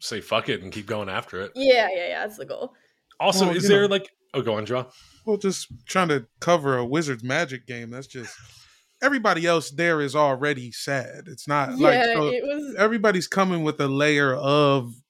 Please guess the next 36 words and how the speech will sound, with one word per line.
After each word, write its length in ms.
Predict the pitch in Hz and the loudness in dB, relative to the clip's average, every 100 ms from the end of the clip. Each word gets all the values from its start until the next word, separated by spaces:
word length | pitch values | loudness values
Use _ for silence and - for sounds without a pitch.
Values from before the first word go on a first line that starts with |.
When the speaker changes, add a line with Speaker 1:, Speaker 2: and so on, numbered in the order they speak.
| _ | _
Speaker 3:
depressiveness 1000 | - 117 - 147 139 135 117 127 123 - 147 | -12 -8 0 0 0 -8 -8 -8 -8 -10 -12
on 200 | 127 123 - | -8 -8 -2
top 300 | 302 302 277 | 2 4 2
Speaker 2:
<laughs> 60 | |
Speaker 3:
of 220 | 294 339 359 | 2 2 2
Speaker 2:
Yeah. 120 | 349 | 0
Speaker 3:
just 320 | 370 - - _ _ - | -2 -4 -14 _ _ -8
before 280 | - 160 | 0 4
you 160 | 147 196 | 4 2
even 240 | 156 120 117 | 0 -2 2
get 240 | 175 - | 0 0
there. 160 | 147 - - _ _ _ _ _ 269 | -18 -18 -20 _ _ _ _ _ -4
Speaker 2:
No, 320 | 330 320 302 | 2 4 2
exactly. 600 | 269 277 277 - 285 285 | 2 0 0 -2 -2 0
I 120 | 285 | 0
think 220 | 277 349 | -2 -4
that 200 | 370 311 | -4 -2
was, 160 | 359 302 | -4 -6
honestly, 500 | - 247 247 277 277 | -6 -4 -4 -4 -2
that 120 | 269 | 0
was 120 | 480 - | 0 0
part 240 | 294 294 | 0 4
of 80 | 254 | 6
it, 160 | 233 233 | 4 4
but 80 | |
I 80 | 233 233 | 2 2
feel 120 | 311 | -2
like 160 | 349 | 0
it 100 | 311 | 0
also, 360 | - 233 262 247 | 2 2 2 2
like, 200 | 233 214 | 2 0
led 300 | 190 202 208 | -2 -2 -2
to 120 | 233 | 4
it 140 | 240 233 | 4 4
being 300 | 208 208 202 | 2 2 4
less 240 | 190 208 | 2 2